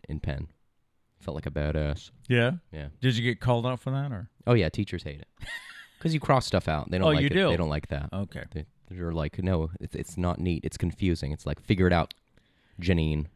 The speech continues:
Speaker 2: Did you ever notice that I used to keep, uh, score in, uh, baseball games or softball games?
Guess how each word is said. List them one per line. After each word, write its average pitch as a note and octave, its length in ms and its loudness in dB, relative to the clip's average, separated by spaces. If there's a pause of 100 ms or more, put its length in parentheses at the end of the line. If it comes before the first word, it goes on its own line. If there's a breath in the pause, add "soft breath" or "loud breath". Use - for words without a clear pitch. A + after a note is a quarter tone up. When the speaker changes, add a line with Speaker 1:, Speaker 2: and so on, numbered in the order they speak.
(200)
Speaker 2:
Did - 60 -2
you D3 60 8
ever D#3+ 80 4
notice D#3+ 280 4
that A#2+ 120 0
I A2+ 80 2
used A#2+ 200 -4
to B2+ 80 -2
keep, A#2 260 -2 (140)
uh, G2+ 240 4
score A2+ 640 0 (300)
in, G2+ 360 4
uh, F#2+ 260 -2 (380)
baseball A2+ 380 0
games G#2+ 420 2
or F2+ 240 -2
softball G#2+ 520 -2
games? G2+ 300 -2